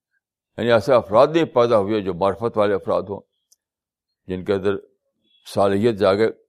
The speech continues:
جو متقی انسان بنے، جن کے اندر اللہ سے محبت اور اللہ سے خوف ہو، جن کی زندگیاں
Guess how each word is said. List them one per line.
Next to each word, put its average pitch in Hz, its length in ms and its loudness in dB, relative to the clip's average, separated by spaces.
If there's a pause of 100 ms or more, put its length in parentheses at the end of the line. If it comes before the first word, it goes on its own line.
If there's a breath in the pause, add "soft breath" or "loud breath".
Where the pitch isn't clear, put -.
(600)
جو 87 140 -6
متقی 104 540 -6
انسان 104 280 -4
بنے، 110 260 -2 (920)
جن 95 140 -10
کے 110 80 -2
اندر 107 180 0
اللہ 104 280 0
سے 101 160 -10
محبت 92 460 -8
اور 92 100 -6
اللہ 98 160 -4
سے 95 120 -14
خوف 110 320 -2
ہو، 110 120 -2 (1300)
جن 107 240 -10
کی 110 60 -10
زندگیاں 107 540 -2